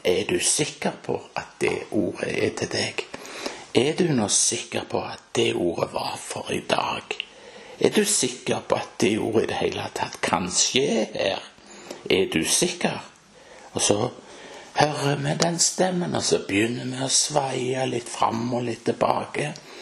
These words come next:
Vi begynner å tvile. Jeg vet ikke om du kjente det. Jeg har kjent det. Jeg vet at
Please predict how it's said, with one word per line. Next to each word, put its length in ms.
Vi 160
begynner 380
å 80
tvile. 680
Jeg 140
vet 20
ikke 160
om 80
du 160
kjente 400
det. 240
Jeg 220
har 100
kjent 400
det. 140
Jeg 140
vet 340
at 140